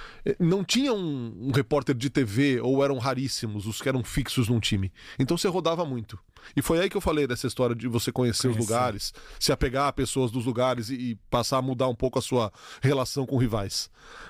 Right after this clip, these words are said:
Speaker 1: É, então eu não ficava só num time. Eu vivi muito o Palmeiras, como eu vivi muito São Paulo, como eu vivi muito Corinthians, como eu vivi muito Santos. Então era, era muito diverso, assim. Não cheguei a ser, a ser, a ser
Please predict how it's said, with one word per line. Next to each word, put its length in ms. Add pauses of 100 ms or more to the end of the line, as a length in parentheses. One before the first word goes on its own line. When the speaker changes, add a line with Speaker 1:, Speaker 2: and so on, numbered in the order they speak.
(140)
Speaker 1:
É, 1000
então 320
eu 60
não 80
ficava 340
só 340
num 120
time. 420
Eu 200
vivi 240
muito 260
o 40
Palmeiras, 360
como 140
eu 40
vivi 200
muito 200
São 120
Paulo, 200
como 140
eu 40
vivi 160
muito 200
Corinthians, 280
como 120
eu 40
vivi 140
muito 180
Santos. 340 (460)
Então 300
era, 100
era 180
muito 200
diverso, 480
assim. 180
Não 100
cheguei 280
a 20
ser, 140
a 60
ser, 280
a 60
ser 300